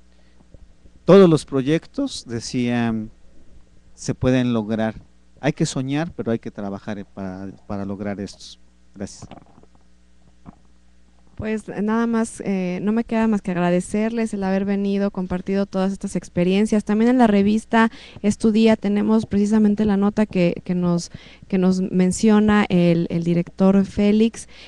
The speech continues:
Speaker 2: Eh, oja-, ojalá que puedan verla. Inclusive también nosotros pasamos aquí sus comerciales, pasan, eh, pasamos aquí el, la caminata lectora, presumimos todo el trabajo que hay en la ciento veinte.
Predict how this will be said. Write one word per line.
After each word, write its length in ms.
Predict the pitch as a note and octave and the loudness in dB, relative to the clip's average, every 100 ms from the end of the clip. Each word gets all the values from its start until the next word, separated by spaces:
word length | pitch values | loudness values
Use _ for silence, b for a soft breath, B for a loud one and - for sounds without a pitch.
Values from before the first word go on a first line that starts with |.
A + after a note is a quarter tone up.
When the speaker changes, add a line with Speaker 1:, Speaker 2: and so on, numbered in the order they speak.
| B | B
Speaker 2:
Eh, 120 | - | 0
oja-, 200 | F3+ - | 0 2
ojalá 440 | G3+ A3 A#3 A#3 A3+ | 2 4 6 6 6
que 160 | G#3+ | 2
puedan 520 | - G3+ G#3 G3+ G3 | 4 4 6 4 2
verla. 300 | G3 G#3 G#3+ | 4 4 6
Inclusive 420 | G#3+ G3+ G3+ A#3 A#3+ | 2 0 0 0 2
también 280 | G#3+ A3 | 2 2
nosotros 240 | A#3 A#3 A#3+ | 2 0 -2
pasamos 420 | G#3 G#3+ A3 A3 | -4 -2 -2 0
aquí 200 | G3 G#3 | -2 -2
sus 220 | G#3 A#3 | -4 -4
comerciales, 800 | - F3+ E3+ F3+ G3+ G#3 A3+ A3+ | -2 -2 -2 -2 0 2 4 2
pasan, 400 | A3 G3+ G#3 A3 - B B - | 0 -2 0 0 -2 B B 0
eh, 420 | F#3+ F#3 F3+ F3+ | 4 6 6 4
pasamos 440 | - G3 G#3 A3+ A3+ | 2 2 2 2 2
aquí 500 | F#3+ G3 G#3 G#3+ - | 0 2 4 4 4
el, 320 | F#3 F3+ F3 b b b | 2 0 -2 b b b
la 160 | F#3+ G3 | 0 2
caminata 580 | G3+ G3+ G3+ G#3 A3 G#3+ | 4 4 6 4 4 4
lectora, 640 | F#3 - G3+ G#3 A3 A3 | 4 2 2 4 6 6
presumimos 600 | - G3+ - A3+ A#3+ B3 | 6 4 4 2 2 2
todo 220 | - A#3+ | 2 2
el 80 | A#3 | 2
trabajo 400 | A3 G3+ G3 G#3+ | 2 2 2 -2
que 140 | - G3 | -2 0
hay 200 | G3 G3+ | 2 2
en 100 | G3 | 0
la 120 | F3+ | -2
ciento 400 | - F#3+ F#3+ F#3 | -2 -2 0 2
veinte. 440 | G3 G3+ G#3 A3 | 2 0 2 -2